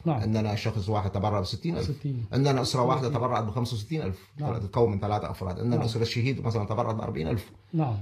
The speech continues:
Speaker 2: وهكذا.
Speaker 1: نعم.
Speaker 2: و-، والكثيرين ممن تبرعوا ب-، بخمسة وعشرين ألف. هناك في ثلاثين ألف. في حتى ال-،
Speaker 1: قرابة المليون.
Speaker 2: منظمات تجارية أيضًا ما عايزين نذكر الأسماء، لكن
Speaker 1: نعم.
Speaker 2: تبرعت بمبالغ ضخمة جدًا.
Speaker 1: نعم.
Speaker 2: فنحن أمام ليلة، ليلتين فاصلتين فعلًا في التاريخ الإريتري.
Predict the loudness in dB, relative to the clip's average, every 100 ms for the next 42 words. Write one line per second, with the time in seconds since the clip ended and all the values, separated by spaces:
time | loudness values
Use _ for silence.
0 | -6 -2 2 4 4 2 2 2 2 2
1 | 2 0 0 2 2 2 2 0 0 0
2 | 0 -2 -2 0 0 0 -2 -2 -2 -4
3 | -2 -2 0 0 -2 0 0 0 -2 -2
4 | -4 -4 0 2 0 0 -2 0 0 -2
5 | -4 -6 -6 -4 0 2 2 2 2 4
6 | 2 0 -2 -2 -2 -2 -2 -2 -2 -2
7 | -4 -2 -2 0 0 -2 -2 -2 -2 -2
8 | -2 0 0 2 2 0 -2 -2 -2 -2
9 | -2 -2 -2 0 -2 -2 -6 -4 -2 -2
10 | -4 -10 -2 0 2 0 0 0 -2 -4
11 | -2 -2 -2 -4 -2 -2 -2 -2 -2 -2
12 | -2 -2 -2 -2 0 -2 -2 -6 -6 -4
13 | -4 -6 -8 -10